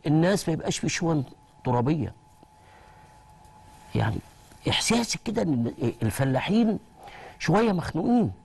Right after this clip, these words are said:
عايزين يتنفسوا. إحنا بنهدي، آه، الدنيا هادية وإحنا بنهديها قدر الإمكان، لكن الناس معلش معبية، عايز حد يسمعها. وأنا ما أقدرش كل حاجة أقول رئيس الجمهورية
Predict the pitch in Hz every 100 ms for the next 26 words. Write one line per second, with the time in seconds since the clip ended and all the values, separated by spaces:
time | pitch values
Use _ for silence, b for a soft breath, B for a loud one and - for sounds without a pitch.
0 | _ _ _ - - - 113 226 214 156
1 | - 226 - - - - B B B B
2 | B B B - - - 147 170 156 147
3 | 196 208 139 - - 135 143 110 156 156
4 | 196 147 117 139 135 127 117 107 123 127
5 | 113 110 113 139 117 123 113 - 113 -
6 | 135 139 B B B - 127 160 151 -
7 | 147 156 190 226 - - - - - _
8 | - - _ - - - - 135 160 185
9 | - - 139 - - 131 165 135 233 220
10 | - - - - _ _ - 185 - -
11 | - 202 - 175 92 - 117 B B B
12 | B B B B B - - - - -
13 | - - - - 196 196 - 226 214 -
14 | 214 - 220 196 202 196 208 185 160 131
15 | 151 214 165